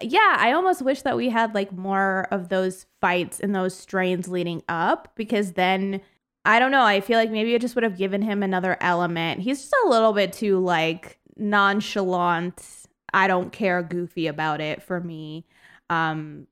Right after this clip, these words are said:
for what ends up <laughs> happening to them,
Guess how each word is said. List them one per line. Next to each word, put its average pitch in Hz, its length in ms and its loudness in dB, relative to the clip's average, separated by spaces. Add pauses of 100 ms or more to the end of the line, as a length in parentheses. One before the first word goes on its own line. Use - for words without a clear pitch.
for 165 560 -2
what 175 360 0
ends 262 340 4
up 180 260 2 (180)
<laughs> - 160 -18
happening 214 680 2
to 247 140 0
them, 254 500 0